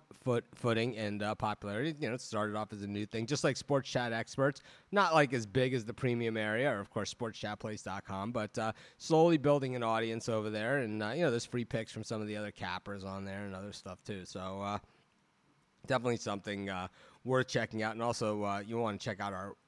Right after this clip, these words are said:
consensus report, which, uh, tells you how many of our handicappers are on each side of each game. But, uh, in any event, let's get back to today's action. Let's head to the Pac-twelve. We have, uh, three Pac-twelve games on,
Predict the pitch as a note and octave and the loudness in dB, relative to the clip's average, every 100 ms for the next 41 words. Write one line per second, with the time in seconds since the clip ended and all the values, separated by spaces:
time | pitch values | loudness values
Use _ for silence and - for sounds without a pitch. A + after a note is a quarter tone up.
0 | _ - G#2+ - C3+ C3+ C3 A2+ G2+ G2 | _ -6 -6 -4 -2 0 -2 -4 -6 -8
1 | G#2 G2 - G#2 - G#2+ G2+ - _ - | -6 -8 -8 -10 -8 -4 -4 -6 _ -4
2 | A#2 G2+ B2+ A#2+ G#2+ G#2 F#2 F#2+ G2+ G2 | -2 0 0 2 0 -2 -4 -4 -4 -4
3 | G2 G2 F#2+ F#2+ F2 E2+ - A2+ - A#2+ | -4 -6 -6 -8 -8 -10 -12 -14 -8 -4
4 | A2+ E2+ - - G2+ - G#2+ - - _ | -4 -6 -14 -20 -20 -16 -16 -16 -20 _
5 | G#2+ G#2+ E2 - - - - G#2+ G2+ A#2 | -8 -8 -8 -14 -20 -20 -6 -4 -2 0
6 | A2 C3 E3 E3+ E3+ D#3 F3 - C3 A2 | 0 4 6 6 4 2 -2 0 0 -2
7 | G#2 B2 B2+ - C3 A#2 - A#2 A2+ A2 | 0 2 2 -2 -2 -2 0 2 2 -2
8 | A2 - C3+ D3+ E3 C#3 B2 G2+ - A#2 | -4 -4 -6 -2 -2 0 -4 -8 -4 -4
9 | A2 - A#2 A2 - - - _ F3 D#3 | -4 -2 0 -2 -8 -20 -20 _ 0 0
10 | C#3+ C3 A#2+ G#2+ - _ _ - - C#3+ | 2 4 4 4 -2 _ _ -10 0 4
11 | G#3+ A3 E3 D3 - C3 C#3+ D3+ A#2 G#2+ | 6 4 2 0 0 4 4 4 0 -4
12 | G2+ - A#2+ B2+ B2 | -6 0 2 2 0